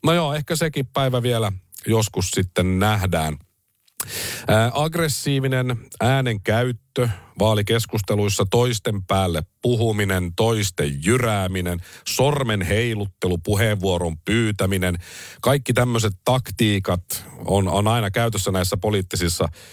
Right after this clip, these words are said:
istunnoissa ja keskusteluissa ja siellä sitten puheenjohtaja tai toimittaja yleensä, niin on se, "Hei, anteeksi, yksi kerrallaan, yksi kerrallaan." Ja sitten siellä,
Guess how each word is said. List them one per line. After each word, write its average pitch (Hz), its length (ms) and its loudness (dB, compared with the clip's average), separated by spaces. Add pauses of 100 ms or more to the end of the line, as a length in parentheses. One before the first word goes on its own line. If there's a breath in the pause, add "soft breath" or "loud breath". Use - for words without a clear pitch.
(200 loud breath)
istunnoissa 92 600 2
ja 85 80 2
keskusteluissa 90 840 0
ja 85 80 2
siellä 90 220 2
sitten 87 220 -2
puheenjohtaja 92 640 0
tai 90 160 0
toimittaja 95 540 0
yleensä, 104 340 0
niin 92 80 -2
on 87 60 -2
se, 87 140 -2
"Hei, 123 240 0
anteeksi, 98 400 -2
yksi - 360 -4
kerrallaan, 123 500 0
yksi 98 280 -4
kerrallaan." 98 420 0
Ja 85 60 0
sitten 90 180 -4
siellä, 85 180 0